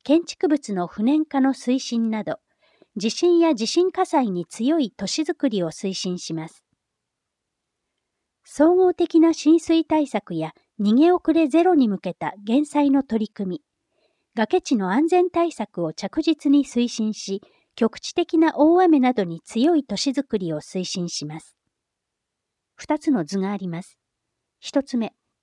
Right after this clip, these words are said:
地震動予測分布結果、元禄型関東地震。資料、総務局、横浜市防災計画。二つ目、地震火災による焼失被害想定、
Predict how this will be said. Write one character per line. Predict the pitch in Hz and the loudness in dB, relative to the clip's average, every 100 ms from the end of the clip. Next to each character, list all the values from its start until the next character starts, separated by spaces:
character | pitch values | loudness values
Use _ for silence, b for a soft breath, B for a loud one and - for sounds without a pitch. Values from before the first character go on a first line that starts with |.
| _ _ _ | _ _ _
地 | 233 | -6
震 | - 349 302 | -4 -2 0
動 | 202 160 | 0 -4
予 | 170 | -6
測 | - 311 320 | -8 -4 -2
分 | 269 285 | 0 -2
布 | 285 - | -4 -4
結 | 240 - _ | -4 -4 _
果、 | - - _ _ - | -14 -14 _ _ 0
元 | 277 330 | 2 4
禄 | 320 320 | 2 2
型 | 294 294 | 2 0
関 | 269 262 262 | -4 -4 -2
東 | 240 240 | -2 -2
地 | 214 | -4
震。 | - - 247 - _ _ _ _ _ _ - | -10 -10 -12 -14 _ _ _ _ _ _ -10
資 | - 285 | -4 -4
料、 | 180 131 - _ _ | -4 -8 -14 _ _
総 | - 311 | 0 0
務 | 339 330 | 2 -2
局、 | 170 - _ _ | -6 -10 _ _
横 | 196 - 311 | -6 -4 -2
浜 | 330 330 | 0 0
市 | - 170 | -4 -4
防 | 208 285 | -2 -2
災 | 302 285 | -2 -4
計 | - 262 | -2 -4
画。 | - - - _ _ _ _ _ _ _ _ | -4 -14 -20 _ _ _ _ _ _ _ _
二 | - - 233 | -20 -8 -8
つ | - | -6
目、 | 202 - _ _ _ _ _ _ | -10 -10 _ _ _ _ _ _
地 | 202 | -6
震 | - 349 | -2 -4
火 | 370 359 | -2 -6
災 | 311 277 | -2 -2
に | 202 170 | -2 -4
よ | 156 | -4
る | 156 | -6
焼 | - 294 330 | -2 -2 -2
失 | - 349 | -4 -4
被 | 330 294 | 0 2
害 | 294 285 | 2 0
想 | - 254 214 | 0 -2 -2
定、 | - 139 - | -8 -12 -12